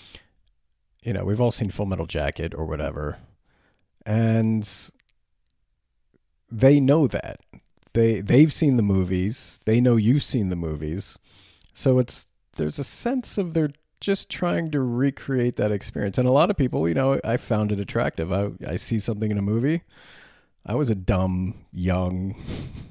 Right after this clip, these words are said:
<laughs> testosterone-fueled kid. I was like, "I wanna do that. I wanna do what I saw in that movie.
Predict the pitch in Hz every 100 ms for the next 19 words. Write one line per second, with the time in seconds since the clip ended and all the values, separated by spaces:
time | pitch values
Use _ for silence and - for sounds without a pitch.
0 | - - - - - _ - - - -
1 | 90 - 104 90 92 90 - - 98 98
2 | 95 90 - _ - _ - - 92 107
3 | 131 - _ _ _ _ 110 110 101 95
4 | - - 92 104 107 101 101 98 104 95
5 | 107 87 - - 87 90 78 85 80 82
6 | 80 - 64 57 57 50 50 50 50